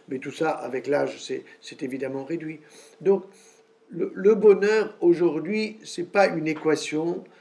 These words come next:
ce ne sont pas des recettes, c'est un, un fond, euh, si vous voulez, d-, chez l'individu qui va quand même le chercher. Le type qui croit qu'il va trouver le bonheur dans la drogue, ben, il se plante complètement. Je viens d'entendre sur la radio que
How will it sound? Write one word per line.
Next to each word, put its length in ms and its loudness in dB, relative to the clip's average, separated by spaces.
ce 160 -6
ne 60 -2
sont 200 -4
pas 140 -2
des 160 2
recettes, 640 -2
c'est 340 0
un, 220 0
un 180 -2
fond, 720 4
euh, 60 -10
si 200 -8
vous 140 -4
voulez, 380 4
d-, 320 -12
chez 220 4
l'individu 880 0
qui 120 -8
va 140 0
quand 180 -4
même 260 0
le 140 0
chercher. 580 -8
Le 180 6
type 280 0
qui 300 -4
croit 240 0
qu'il 160 -8
va 100 -2
trouver 260 0
le 60 -2
bonheur 360 0
dans 160 -4
la 120 -4
drogue, 480 0
ben, 80 0
il 80 -2
se 120 -4
plante 360 -4
complètement. 580 -12
Je 60 -6
viens 160 6
d'entendre 380 -2
sur 100 2
la 140 2
radio 380 2
que 240 0